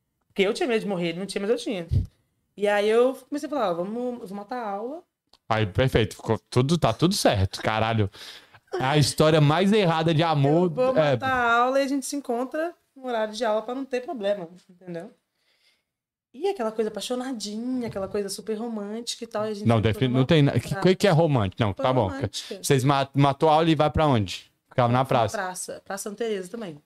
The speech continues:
Speaker 2: Na
Speaker 1: O que acontecia no Santa Teresa?
Speaker 2: <laughs> No bar. Porra, aí vocês
Speaker 1: Não,
Speaker 2: iam pra
Speaker 1: era na
Speaker 2: praça,
Speaker 1: pracinha.
Speaker 2: tomar
Speaker 1: Era na
Speaker 2: refrigerante e
Speaker 1: era
Speaker 2: comer
Speaker 1: na
Speaker 2: micão.
Speaker 1: Era na pracinha, tomar sorvete, entendeu?
Speaker 2: Ai, que o sorvete de Minas
Speaker 1: É,
Speaker 2: Gerais é muito bom.
Speaker 1: é
Speaker 2: Sorvete
Speaker 1: muito
Speaker 2: de
Speaker 1: bom.
Speaker 2: quilo, cheio de besteirinha pra
Speaker 1: Muito
Speaker 2: botar.
Speaker 1: bom,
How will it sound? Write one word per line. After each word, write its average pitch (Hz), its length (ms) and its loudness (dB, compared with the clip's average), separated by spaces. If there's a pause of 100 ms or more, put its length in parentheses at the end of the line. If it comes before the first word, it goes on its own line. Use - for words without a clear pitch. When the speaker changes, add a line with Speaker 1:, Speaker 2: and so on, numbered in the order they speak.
Speaker 2:
Na 113 180 2
Speaker 1:
O 220 40 0
que 330 60 -4
acontecia 247 400 0
no 220 80 -2
Santa - 200 -6
Teresa? 185 460 0 (200)
Speaker 2:
<laughs> 202 260 -6
No 160 160 6
bar. 123 440 2 (360)
Porra, 113 280 4
aí 104 60 2 (180)
vocês - 0 - (100)
Speaker 1:
Não, 294 80 4
Speaker 2:
iam 143 100 4
pra - 120 -2
Speaker 1:
era - 100 -8
na 262 40 -10
Speaker 2:
praça, 262 200 0
Speaker 1:
pracinha. 190 520 -2
Speaker 2:
tomar 123 180 4
Speaker 1:
Era 117 80 4
na 123 60 4
Speaker 2:
refrigerante 123 640 2
e 131 40 -2
Speaker 1:
era - 80 -2
Speaker 2:
comer 135 200 6
Speaker 1:
na 135 60 6
Speaker 2:
micão. 127 360 2
Speaker 1:
Era 98 140 -2
na 98 80 -8
pracinha, 208 220 -10
tomar 214 140 -8
sorvete, 220 960 -10
entendeu? 180 240 -20 (200)
Speaker 2:
Ai, 101 300 2
que - 100 0
o - 20 4
sorvete 101 380 2
de 104 80 2
Minas 101 180 6
Speaker 1:
É, - 20 2
Speaker 2:
Gerais 98 280 2
é 95 80 4
muito 95 260 2
bom. 98 120 2
Speaker 1:
é - 60 0
Speaker 2:
Sorvete 104 260 2
Speaker 1:
muito 101 60 -2
Speaker 2:
de 110 100 2
Speaker 1:
bom. 101 40 -6
Speaker 2:
quilo, 104 340 4
cheio 117 280 2
de 117 160 4
besteirinha 107 480 2
pra 101 140 0
Speaker 1:
Muito 98 80 2
Speaker 2:
botar. 95 240 0
Speaker 1:
bom, - 180 -10